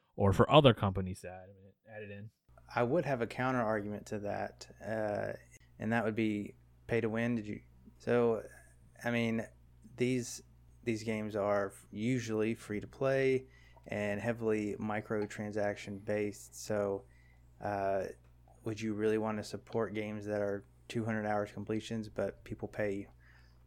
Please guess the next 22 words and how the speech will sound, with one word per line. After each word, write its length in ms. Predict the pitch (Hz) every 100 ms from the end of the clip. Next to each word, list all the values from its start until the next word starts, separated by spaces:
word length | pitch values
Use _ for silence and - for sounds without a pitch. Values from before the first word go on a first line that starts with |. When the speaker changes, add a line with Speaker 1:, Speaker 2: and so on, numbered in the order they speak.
| - -
Speaker 2:
eighty 200 | 113 104
bucks 380 | 101 104 107 -
to, 360 | - 107 101 101
uh, 220 | 98 - - - -
to 100 | 107
get 180 | 104 104
the 80 |
completion? 580 | 107 107 110 107 139 143 - - - - - - - - - - - - - - 117
I 60 | 110
don't 160 | 117
know. 160 | 131 110
Speaker 1:
Depends. 640 | 104 117 101 82 104 - - - - - - - - - - - - - - - - - - - - - -
There 320 | 123 127 127 -
are 520 | 139 151 156 151 - - - - - -
free 400 | - - 151 147
to 80 | 147
play 280 | - 127 123
games, 720 | 113 123 113 113 113 - - - - - -
or 220 | 135 113 107
pay, 240 | 131 131
I'm 140 | 104
sorry, 200 | - 98